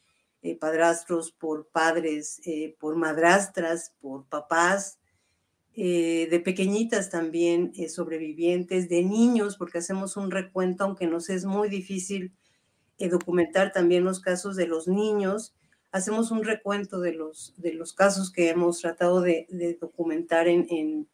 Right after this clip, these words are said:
pues, desde nuestro trabajo y, y, pues, también tenemos historias de éxito, niños rescatados, eh,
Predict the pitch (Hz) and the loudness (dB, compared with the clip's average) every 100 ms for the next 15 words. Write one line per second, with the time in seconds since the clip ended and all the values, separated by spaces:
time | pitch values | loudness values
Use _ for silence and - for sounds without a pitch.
0 | _ _ _ _ _ 180 175 180 185 180 | _ _ _ _ _ 0 2 4 6 6
1 | 180 180 175 175 175 185 185 208 214 - | 6 2 2 4 6 4 4 4 4 4
2 | - 175 165 160 156 151 175 175 180 208 | -2 -4 -4 -4 -8 -8 -6 -4 0 0
3 | 226 233 240 226 220 202 - 185 185 180 | 2 2 2 0 -4 -8 -6 -4 -2 -2
4 | 175 170 170 175 175 - 175 175 175 180 | -2 -2 0 -2 -2 -8 -6 0 0 2
5 | 185 185 185 170 - 151 - 175 175 175 | 2 0 -2 -6 -8 -14 -4 0 2 0
6 | 175 - _ _ _ _ _ _ _ _ | -2 -10 _ _ _ _ _ _ _ _
7 | _ - 196 190 190 185 175 | _ -2 2 4 6 4 2